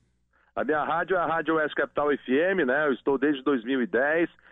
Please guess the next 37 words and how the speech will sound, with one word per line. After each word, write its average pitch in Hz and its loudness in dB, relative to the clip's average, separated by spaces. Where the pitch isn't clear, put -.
É, 117 2
tenho 156 2
dois 180 0
programas, 151 0
é, 127 2
jornalísticos, 151 0
aliás, 143 0
um 185 2
jornalístico 165 0
das 147 2
sete 170 0
às 139 0
dez 143 4
da 160 0
manhã, 160 0
um 185 4
esportivo 180 0
barra 165 0
jornalístico 156 0
das 131 0
dezoito 156 2
às 139 0
dezenove, 160 0
e 185 2
narro 151 0
os 123 -2
jogos 147 0
da 151 2
Chapecoense 139 0
pro 170 0
Brasil 135 0
inteiro 147 2
e 147 2
América 139 0
do 123 0
Sul 147 -2
também, 131 0